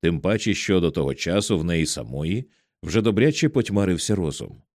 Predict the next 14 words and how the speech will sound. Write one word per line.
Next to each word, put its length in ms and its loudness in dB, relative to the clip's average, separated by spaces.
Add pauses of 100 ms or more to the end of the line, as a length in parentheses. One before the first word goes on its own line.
(540)
Місіс 340 2
Сандерсон 520 2
розповіла, 560 2
що 220 0
коли 280 2
сім'я, 640 -2 (460)
батьки 380 0
її 260 6
чоловіка, 640 0 (540)
уперше 460 2
приїхала 520 4
подивитися 600 2
на 100 0
будинок, 640 -4